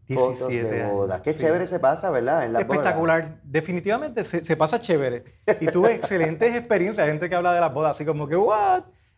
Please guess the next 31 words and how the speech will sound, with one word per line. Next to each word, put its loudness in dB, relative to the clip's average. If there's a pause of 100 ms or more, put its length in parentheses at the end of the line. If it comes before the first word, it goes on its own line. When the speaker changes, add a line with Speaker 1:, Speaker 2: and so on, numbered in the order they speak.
(120)
Speaker 2:
Eh, -2
de -4
cosas -6
que -4
pasan, 0
pero 0
de -2
verdad -2
lo -4
he -4
pasado -2
muy -2
bien. -4 (120)
Tuve 2
excelentes -6
clientes. -8
De -8
verdad -4
que, -4
Speaker 1:
Mira -2
Speaker 2:
eh, -2
Speaker 1:
eso. -2
Speaker 2:
amigos 0
y -6
clientes. -6
Speaker 1:
Oye, 2
mira 0
qué -2
Speaker 2:
Espectacular. 0
Speaker 1:
interesante. 0
Eh, -8